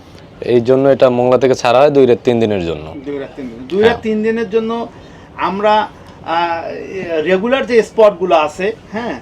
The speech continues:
Speaker 1: হুম।
Speaker 2: সেটা তো আমরা পাচ্ছি বাবুল
Speaker 1: জি।
Speaker 2: ভাই। এর বাইরে আমরা ক্যানেল ক্রুজিংয়ে কি কি পাচ্ছি?
Speaker 1: ক্যানেল ক্রুজিংয়ে দেখা যায় যে বড় শিপগুলা, এগুলা আপনার কটকায় যে প্রবেশটা করে, এটা বঙ্গোপসাগর থেকে, বাইরে থেকে এসে কটকায় প্রবেশ করে। আমার এটা হয় আপনার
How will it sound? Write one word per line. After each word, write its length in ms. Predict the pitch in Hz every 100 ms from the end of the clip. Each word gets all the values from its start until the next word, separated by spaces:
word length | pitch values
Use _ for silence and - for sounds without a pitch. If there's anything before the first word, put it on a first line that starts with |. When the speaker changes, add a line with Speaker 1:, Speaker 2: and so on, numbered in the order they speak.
| -
Speaker 1:
হুম। 80 | 92 -
Speaker 2:
সেটা 180 | 185 214
তো 100 | 214
আমরা 160 | 202
পাচ্ছি 400 | 190 190 185 202
বাবুল 240 | 160 143 135
Speaker 1:
জি। 60 |
Speaker 2:
ভাই। 200 | - 226 220
এর 220 | 180 202
বাইরে 420 | 196 185 202 220
আমরা 220 | 214 196
ক্যানেল 320 | 202 190 185 214
ক্রুজিংয়ে 460 | 220 208 220 214
কি 160 | 220 175
কি 120 | 156
পাচ্ছি? 380 | 139 127 - 127 - - - - - - -
Speaker 1:
ক্যানেল 280 | - 135 151
ক্রুজিংয়ে 440 | 165 160 156 160
দেখা 280 | 151 143 139
যায় 380 | 139 143 139 139
যে 240 | 120 120 107
বড় 220 | 123 139
শিপগুলা, 680 | 143 143 139 147 - 117 156 - -
এগুলা 560 | 143 139 147 147 143 143
আপনার 300 | 135 143 135
কটকায় 420 | 139 139 - 143 135
যে 80 |
প্রবেশটা 460 | 139 139 135 139 147
করে, 300 | 131 101 78 - - -
এটা 420 | 135 139 135 131
বঙ্গোপসাগর 580 | 127 135 131 - 135 131 -
থেকে, 140 | 127
বাইরে 280 | 113 117 120
থেকে 200 | 113 123
এসে 220 | 139 175 156
কটকায় 280 | 135 131
প্রবেশ 300 | 120 117 104
করে। 180 | - 98
আমার 340 | 110 117 135 143
এটা 560 | 143 147 143 143 139 - - - - - -
হয় 160 | 127
আপনার 300 | 120 127 123